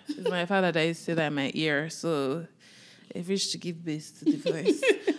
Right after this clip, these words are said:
Speaker 1: But yeah, I still struggle for sure. And, like, I think some of that would be, I think the main thing would be acceptance and beliefs.
Speaker 2: Mm.
Speaker 1: Acceptance in different forms.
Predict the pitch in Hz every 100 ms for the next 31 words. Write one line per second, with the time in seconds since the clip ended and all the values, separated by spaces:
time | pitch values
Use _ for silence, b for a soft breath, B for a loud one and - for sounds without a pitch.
0 | - 202 208 220 190 165 180 220 - 175
1 | 165 165 - 147 - 160 156 151 - 160
2 | 160 156 151 165 175 185 170 160 147 -
3 | 147 147 - 151 139 - 147 143 - 196
4 | 196 151 151 160 165 151 147 143 139 139
5 | - - - - 160 156 - 151 151 -
6 | 143 135 139 135 139 143 208 - - B
7 | 196 - - - 180 180 - 190 202 208
8 | - 156 156 - 165 165 - 151 139 180
9 | 202